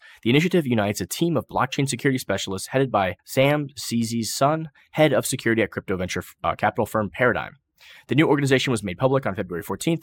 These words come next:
According to its website, Security Alliance has three projects underway. There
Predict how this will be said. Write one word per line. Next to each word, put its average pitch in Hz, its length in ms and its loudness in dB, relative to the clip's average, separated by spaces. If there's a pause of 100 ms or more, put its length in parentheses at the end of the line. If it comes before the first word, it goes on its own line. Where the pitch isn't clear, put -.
(140)
According 151 540 0
to 123 160 2
its 110 140 0
website, 98 380 -2
Security 135 300 0
Alliance 120 280 0
has 95 140 -6
three 104 140 -4
projects 92 340 -2
underway. 110 480 0
There 120 160 2